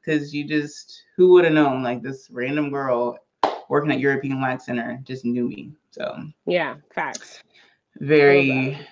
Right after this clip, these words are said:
Speaker 1: yeah, very crazy. So, um, you are your own, like, walking billboard for real. So you need to
Speaker 2: In
Speaker 1: be on
Speaker 2: every way.
Speaker 1: in
Speaker 2: In
Speaker 1: every
Speaker 2: every way.
Speaker 1: single
Speaker 2: In
Speaker 1: way.
Speaker 2: every
Speaker 1: So
Speaker 2: single way, y'all. Like,
Speaker 1: Yeah.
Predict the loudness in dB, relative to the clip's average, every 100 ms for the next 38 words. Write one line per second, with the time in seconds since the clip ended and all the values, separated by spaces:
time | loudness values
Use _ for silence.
0 | _ -8 -2 0 -2 -4 -6 -4 -4 -4
1 | -6 -6 -8 -10 -8 -6 -4 -6 -8 -12
2 | _ _ -2 2 2 0 0 2 4 6
3 | 6 4 2 2 2 2 0 0 -2 -2
4 | -2 -4 -4 -2 0 0 0 0 -2 -4
5 | -4 0 0 -2 -4 -2 0 0 -2 -4
6 | -6 -16 _ -4 -2 -2 0 0 0 0
7 | 0 2 0 -2 -6 -14 _ -4 0 2
8 | 4 4 4 4 2 2 -4 -2 -2 -2
9 | 2 2 2 -2 -4 -6 -2 0 0 -2
10 | -8 -16 -8 -6 -4 -4 -4 -4 -4 -6
11 | -10 -10 -10 -10 -12 -12 -12 -14 -12 -12
12 | -12 -14 -18 -14 -14 -12